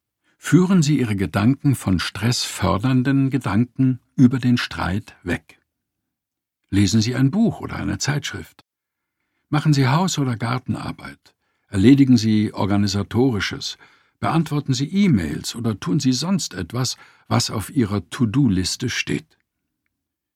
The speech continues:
Was finden Sie sonst noch beruhigend, fesselnd, entspannend?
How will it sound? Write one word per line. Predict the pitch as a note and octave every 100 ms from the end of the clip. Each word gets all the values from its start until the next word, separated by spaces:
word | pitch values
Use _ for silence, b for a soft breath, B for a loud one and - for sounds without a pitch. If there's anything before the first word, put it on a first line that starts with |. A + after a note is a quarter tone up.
| _ _ _ _ _ _ _
Was | B2+ D#3+ -
finden | - - C3+ D3 -
Sie | A2+ G2+
sonst | F2+ A2 C#3 - A#2
noch | G#2+
beruhigend, | - - F#2+ D#2+ E2+ - - - - _
fesselnd, | - G#2+ - F#2+ F#2+ - _ _
entspannend? | A2 F#2 - - - - - _